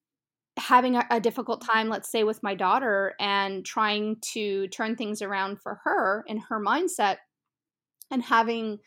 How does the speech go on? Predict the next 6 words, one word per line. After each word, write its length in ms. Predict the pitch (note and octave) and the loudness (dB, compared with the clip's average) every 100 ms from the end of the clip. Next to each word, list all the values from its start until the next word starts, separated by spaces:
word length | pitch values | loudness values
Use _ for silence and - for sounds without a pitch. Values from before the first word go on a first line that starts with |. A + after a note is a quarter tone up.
| _ _ _ _ - | _ _ _ _ 0
having 240 | C#4+ D4+ | 2 4
some 200 | D4 A3 | 2 0
resistance 640 | G3 F#3+ A3 C4 C#4+ G#3+ - | -2 -2 -2 -4 -6 -8 -6
there 320 | F#2 - A3+ _ - | -6 -6 -8 _ -10
from 240 | A3 G3+ | -6 -4
her 500 | - C4+ A2 - | 2 2 2 -4